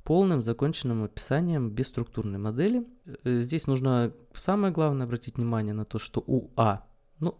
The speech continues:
А — это что-то просто абстрактно, неважно что, у А отсутствует э, какое-либо описание,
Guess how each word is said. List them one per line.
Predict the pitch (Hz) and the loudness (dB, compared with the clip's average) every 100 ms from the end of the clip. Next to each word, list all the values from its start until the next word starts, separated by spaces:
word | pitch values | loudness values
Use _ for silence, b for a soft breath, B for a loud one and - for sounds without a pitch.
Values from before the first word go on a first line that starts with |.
| - | 2
А — | 165 | 4
это | 131 | 2
что-то | 127 - - | -4 -6 -8
просто | - 117 - | -4 -2 -2
абстрактно, | 110 - 120 107 104 | -4 -2 -2 -2 -4
неважно | 101 101 101 120 | -6 -4 -4 -6
что, | - - 180 240 - | -8 -4 -4 -4 0
у | 151 - | 0 6
А | 143 127 | 6 6
отсутствует | 123 - 131 - - 104 - - _ _ - | 2 0 -4 -4 -6 -8 -8 -20 _ _ -2
э, | 113 104 | -2 -2
какое-либо | - - 107 104 107 | -4 -2 0 0 -4
описание, | - - 170 214 233 | -4 0 2 2 0